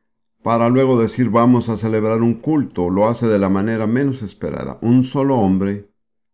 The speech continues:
vestido de pelo de camello, salió al desierto. Un solo hombre.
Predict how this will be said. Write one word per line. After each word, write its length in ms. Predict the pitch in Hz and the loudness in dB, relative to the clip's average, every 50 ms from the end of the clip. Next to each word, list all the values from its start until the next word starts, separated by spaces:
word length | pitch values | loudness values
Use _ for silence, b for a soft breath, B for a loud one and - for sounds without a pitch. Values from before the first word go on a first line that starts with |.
| _ _ - | _ _ -6
vestido 800 | - 104 101 - - - - 139 127 117 123 120 117 - - _ _ _ _ _ _ _ _ _ _ _ _ _ _ _ _ _ _ _ _ - | -4 -4 -4 -4 -6 -4 -2 0 0 0 0 -2 -2 -6 -12 _ _ _ _ _ _ _ _ _ _ _ _ _ _ _ _ _ _ _ _ -6
de 140 | - 110 104 | -2 -2 -2
pelo 340 | - - 131 131 127 120 113 | 0 2 2 4 4 4 2
de 140 | 107 104 | 2 0
camello, 680 | 104 104 101 104 117 117 101 82 82 82 85 85 87 - _ _ _ _ _ _ _ _ _ _ _ _ _ _ _ _ _ _ _ _ | 0 -2 -2 0 0 0 -2 -2 -4 -6 -8 -10 -12 -16 _ _ _ _ _ _ _ _ _ _ _ _ _ _ _ _ _ _ _ _
salió 480 | _ - - 107 104 98 98 104 110 110 | _ -6 -4 -2 -2 0 0 0 0 0
al 160 | 107 104 101 | 0 0 0
desierto. 760 | 101 107 104 - 113 110 95 87 - - - - - - _ _ _ _ _ _ _ _ _ _ _ _ _ _ _ _ _ _ _ - | -2 -2 -4 -2 0 0 0 -2 -4 -8 -20 -20 -20 -20 _ _ _ _ _ _ _ _ _ _ _ _ _ _ _ _ _ _ _ -2
Un 320 | 135 139 143 139 135 127 | 2 4 6 6 4 4
solo 320 | 127 - - 127 120 113 107 | 2 0 0 2 2 2 2
hombre. 540 | 101 92 85 78 67 60 53 53 - - | 2 0 -2 -4 -6 -10 -12 -14 -18 -20